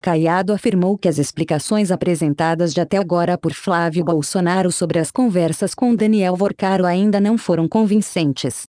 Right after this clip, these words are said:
O ex-governador goiano também declarou que o Brasil atravessa um momento de desordem institucional e afirmou que a estabilidade política dependerá da estatura moral do próximo presidente da República.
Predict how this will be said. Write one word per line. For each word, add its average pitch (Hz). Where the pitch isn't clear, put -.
O 190
ex-governador 175
goiano 175
também 175
declarou 165
que 175
o 190
Brasil 175
atravessa 185
um 220
momento 208
de 165
desordem 165
institucional 185
e 190
afirmou 190
que 185
a 170
estabilidade 160
política 190
dependerá 170
da 175
estatura 190
moral 180
do 185
próximo 190
presidente 175
da 165
República. 147